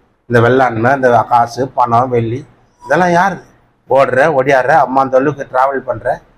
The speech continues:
ஆ? அல்லேலூயா." திடீர்னு ஆண்டவர் கேன்சல் பண்ணாருன்னா என்ன பண்ணுவீங்க? கர்த்தர் நல்லவர். அல்லேலூயா. கர்த்தர்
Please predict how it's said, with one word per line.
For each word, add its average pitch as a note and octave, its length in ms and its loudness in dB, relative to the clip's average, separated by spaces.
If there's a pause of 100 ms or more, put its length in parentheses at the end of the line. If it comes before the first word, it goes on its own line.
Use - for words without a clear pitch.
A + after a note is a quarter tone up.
(240)
ஆ? E3 80 -2 (560)
அல்லேலூயா." D#3 540 2 (720)
திடீர்னு G3+ 540 0
ஆண்டவர் B3 360 2 (100)
கேன்சல் G#3 420 0
பண்ணாருன்னா G3 400 0
என்ன A#3 120 0 (100)
பண்ணுவீங்க? G3 360 -10 (2750)
கர்த்தர் C3 360 -2
நல்லவர். A2 420 -2 (180)
அல்லேலூயா. D3 640 2 (1000)
கர்த்தர் D#3+ 480 -2